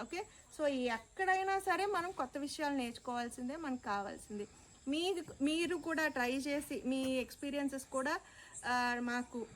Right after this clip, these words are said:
అందరికీ వీడియోస్లో, కామెంట్స్లో తెలియజేస్తే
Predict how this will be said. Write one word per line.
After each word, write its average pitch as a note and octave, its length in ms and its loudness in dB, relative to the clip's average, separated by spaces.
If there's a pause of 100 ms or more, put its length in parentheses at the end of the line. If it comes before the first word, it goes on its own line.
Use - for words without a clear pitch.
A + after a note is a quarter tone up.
(400)
అందరికీ D#4+ 440 2 (160)
వీడియోస్లో, D4+ 580 2
కామెంట్స్లో C4+ 640 2
తెలియజేస్తే B3 720 -2